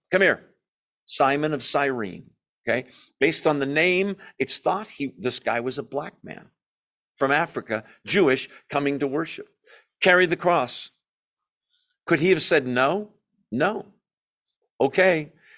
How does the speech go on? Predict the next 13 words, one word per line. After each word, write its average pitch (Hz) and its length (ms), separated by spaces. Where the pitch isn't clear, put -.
He 101 140
carried 135 640
Jesus' - 500
cross. - 380
That's, 117 240
we 120 120
could - 160
spend 107 380
a 101 40
whole 113 140
night 107 220
on 95 160
that 110 260